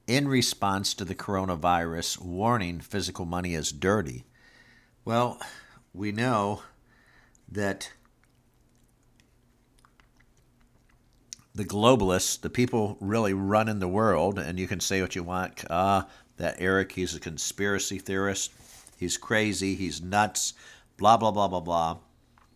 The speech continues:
There are people, folks, out there in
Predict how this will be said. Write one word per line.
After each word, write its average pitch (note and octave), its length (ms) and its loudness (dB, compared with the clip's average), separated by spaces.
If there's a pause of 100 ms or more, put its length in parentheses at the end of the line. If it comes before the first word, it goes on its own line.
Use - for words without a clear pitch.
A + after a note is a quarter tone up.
(1300)
There G2 180 -4
are G2 220 4
people, C#3+ 420 -2
folks, - 560 -4 (420)
out A#2+ 300 0
there D#2+ 380 -4 (1000)
in F#2+ 260 -6